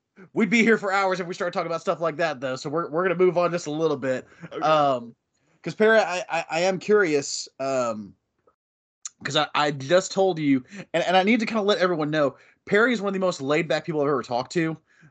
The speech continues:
Speaker 1: Um, and I mean that with the utmost, uh, <laughs> compliments, because I literally just said, "Perry, what are you doing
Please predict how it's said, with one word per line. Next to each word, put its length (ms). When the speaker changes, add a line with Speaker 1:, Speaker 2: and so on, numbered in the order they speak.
Speaker 1:
Um, 600
and 100
I 60
mean 220
that 220
with 280
the 340
utmost, 840
uh, 200
<laughs> 40
compliments, 1120
because 640
I 140
literally 260
just 160
said, 200
"Perry, 260
what 140
are 40
you 60
doing 640